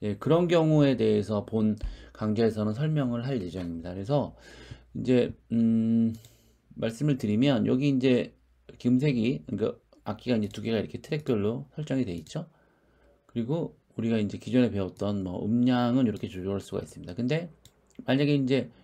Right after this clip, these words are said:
이 두 번째 음량에 대해서 좀 변화를 주고 싶으면 이렇게 선택을 하면 이게 반드시 에디트 모드에 있어야 됩니다. 이렇게, 이렇게 뭐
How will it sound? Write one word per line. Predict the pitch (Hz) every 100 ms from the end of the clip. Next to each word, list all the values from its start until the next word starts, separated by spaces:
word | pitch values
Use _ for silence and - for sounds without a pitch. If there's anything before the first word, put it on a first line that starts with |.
| -
이 | 123
두 | 143
번째 | 160 190 156
음량에 | 117 117 123 120
대해서 | 110 110
좀 | 104 101
변화를 | 107 113 117
주고 | 101 95
싶으면 | 78 - 101 131 104 _ _ _ _ - _ _ _ -
이렇게 | 98 123
선택을 | 160 156 139 135
하면 | 147 107 117 147 _
이게 | - 131 156
반드시 | 120 135 156 160 170 147 - - -
에디트 | 131 175 - 180
모드에 | 147 120
있어야 | 101 107 92
됩니다. | 78 76 85
이렇게, | 87 - 95 92 _ _ _ _
이렇게 | 95 101 -
뭐 | 92 95